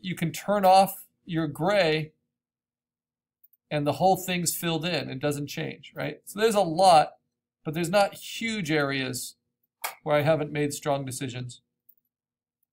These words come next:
And so my trick for filling up the rest of it, just like I did with Nina Simone,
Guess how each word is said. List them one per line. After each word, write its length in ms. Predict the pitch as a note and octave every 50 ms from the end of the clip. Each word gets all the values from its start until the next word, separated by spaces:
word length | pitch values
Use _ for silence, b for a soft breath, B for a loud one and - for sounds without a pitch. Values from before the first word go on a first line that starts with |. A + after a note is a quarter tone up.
| _ _ _ _ _ _ _ _ _ _ _ _ _ _ _ _ _ _ _ _ _ _ _ _ _ _ _ _ _ _ _ _ _ _ _ _ _ _ _ _ _ _ _ _ _ _ _ _ _ _ _ _ _ _ _ _ _
And 160 | - D#3+ D3 D3
so 200 | - F#3 F3+ E3+
my 280 | D#3+ E3 F#3 G#3 G#3+
trick 360 | - - - G3 F#3+ F#3 F#3+
for 200 | - - - D#3+
filling 440 | D#3 - - - G3 F#3+ F#3+ F#3 F3
up 140 | F3+ E3+ -
the 100 | - E3
rest 280 | F3 G#3 G#3 - - F3
of 100 | D3 D#3
it, 240 | F#3 - - -
just 240 | E3 D3+ F3 E3+ -
like 140 | F#3+ F3 F3+
I 80 | F3+ E3
did 140 | E3 E3+
with 140 | D#3+ E3 D#3
Nina 240 | D#3+ E3 D#3+ D#3 D#3
Simone, 520 | - - D#3 C#3+ C#3 C#3 D3 F3+ - -